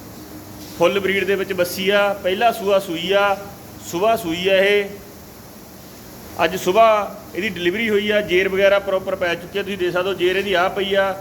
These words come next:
ਜੇਰ ਪ੍ਰੋਪਰ ਪੈ ਚੁੱਕੀ ਆ। ਸੋ ਤੁਹਾਨੂੰ ਤੋਰ ਕੇ ਦਿਖਾਵਾਂਗੇ, ਵੀਡੀਓ ਦੇ ਐਂਡ ਤੱਕ ਬਣੇ ਰਹੋ। ਪਿੰਡ ਕਲਾਲਾ ਤੇ ਜ਼ਿਲ੍ਹਾ ਬਰਨਾਲਾ। ਇਸ ਤੋਂ ਇਲਾਵਾ ਵੀ ਆਪਣੇ ਫਾਰਮ 'ਤੇ ਕਾਫੀ ਨਗ ਸੇਲ ਵਾਸਤੇ ਅਵੇਲੇਬਲ ਨੇ। ਕਦੋਂ ਕੋਈ ਮਰਜ਼ੀ ਮੇਰਾ ਵੀਰ ਫੋਨ ਕਰਕੇ ਆ ਸਕਦਾ। ਪਹਿਲਾ ਦੂਜਾ ਸੂਆ ਬੱਸੀਆਂ ਮਿਲਣਗੀਆਂ,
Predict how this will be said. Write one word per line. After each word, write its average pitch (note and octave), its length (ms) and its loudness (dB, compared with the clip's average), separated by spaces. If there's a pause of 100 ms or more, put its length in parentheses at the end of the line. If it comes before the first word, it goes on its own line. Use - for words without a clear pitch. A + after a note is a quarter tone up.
(460)
ਜੇਰ D#3+ 220 0
ਪ੍ਰੋਪਰ F#3+ 360 -2
ਪੈ E3+ 180 2
ਚੁੱਕੀ F3+ 360 -6
ਆ। G3+ 100 6 (1800)
ਸੋ - 160 -2
ਤੁਹਾਨੂੰ G3 200 2
ਤੋਰ G3 220 2
ਕੇ F3+ 120 -2
ਦਿਖਾਵਾਂਗੇ, G#3 420 0
ਵੀਡੀਓ G3 240 -2
ਦੇ G#3+ 80 2
ਐਂਡ G#3 160 0
ਤੱਕ G3+ 240 0
ਬਣੇ F3+ 240 2
ਰਹੋ। G3+ 320 2 (180)
ਪਿੰਡ F#3 180 0
ਕਲਾਲਾ F#3+ 420 2
ਤੇ G3 120 -2
ਜ਼ਿਲ੍ਹਾ F#3+ 260 2
ਬਰਨਾਲਾ। F#3 720 2 (2250)
ਇਸ E3 80 -2
ਤੋਂ G#3 200 2
ਇਲਾਵਾ G3+ 280 4
ਵੀ G3+ 100 2
ਆਪਣੇ G#3 240 -4
ਫਾਰਮ F#3 340 0
'ਤੇ G3+ 240 -2
ਕਾਫੀ G3+ 340 -4
ਨਗ G3+ 300 0
ਸੇਲ F#3 180 -2
ਵਾਸਤੇ F#3+ 320 2
ਅਵੇਲੇਬਲ F#3+ 380 -2
ਨੇ। G3 120 -4
ਕਦੋਂ G3+ 280 -4
ਕੋਈ G3+ 180 -2
ਮਰਜ਼ੀ G3 340 -2
ਮੇਰਾ F#3+ 180 2
ਵੀਰ F#3 220 -4
ਫੋਨ F3+ 240 -4
ਕਰਕੇ F3+ 300 -2
ਆ F3 100 2
ਸਕਦਾ। F3+ 220 2
ਪਹਿਲਾ F#3+ 320 -2
ਦੂਜਾ F#3 240 -2
ਸੂਆ F3+ 200 -2
ਬੱਸੀਆਂ F3 320 -4
ਮਿਲਣਗੀਆਂ, G3 560 -2